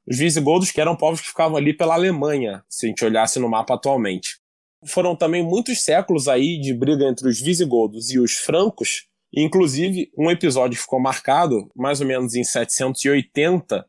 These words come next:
quando o imperador francês, o imperador dos francos, no caso, já que não existia a França ainda, era o Charlemagne, o Carlos Magno,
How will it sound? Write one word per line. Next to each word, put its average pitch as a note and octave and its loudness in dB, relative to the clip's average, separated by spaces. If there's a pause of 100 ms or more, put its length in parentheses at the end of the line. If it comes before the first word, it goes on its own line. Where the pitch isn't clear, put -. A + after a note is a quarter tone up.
(120)
quando C#3 2
o D3 0
imperador C#3 0
francês, C#3+ -2 (100)
o A2+ -2
imperador A2 0
dos G#2 -2
francos, C3+ -2
no G#2 -8
caso, B2+ 0 (220)
já G#2 0
que G#2 -2
não A2 2
existia G#2+ 0
a B2 2
França A#2 -2
ainda, B2 -2 (140)
era C3+ 2
o C3+ 0
Charlemagne, D#3 0
o G#2+ -2
Carlos C3+ 0
Magno, A#2 -2